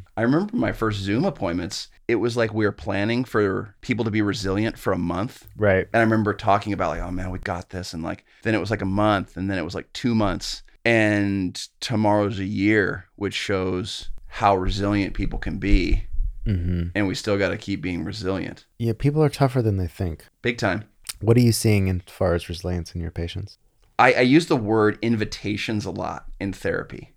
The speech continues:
Speaker 1: A lot of times, like, especially working with anger, people will say, like, you know, "Something happened and I got triggered." When you hear about that, it seems like anger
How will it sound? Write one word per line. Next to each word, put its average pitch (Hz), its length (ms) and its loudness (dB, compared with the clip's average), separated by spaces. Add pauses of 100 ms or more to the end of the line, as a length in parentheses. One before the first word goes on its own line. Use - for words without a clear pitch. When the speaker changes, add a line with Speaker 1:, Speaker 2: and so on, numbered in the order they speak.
(160)
Speaker 1:
A 98 100 2
lot 98 140 4
of 101 80 0
times, 101 260 -4
like, 92 100 -4
especially 107 340 0
working 104 280 -2
with 98 200 -6
anger, 95 600 -4
people 101 260 -2
will 98 80 -4
say, 98 280 -2
like, 98 260 -8
you 107 80 -2
know, 92 60 -4
"Something - 300 -4
happened 92 400 -6
and 101 80 -6
I 98 60 -6
got - 220 -10
triggered." 101 520 -4 (120)
When 120 200 2
you 110 120 0
hear 143 300 2
about 110 260 4
that, 110 280 6
it 78 120 -6
seems 107 240 -4
like 95 260 -6 (100)
anger 101 760 0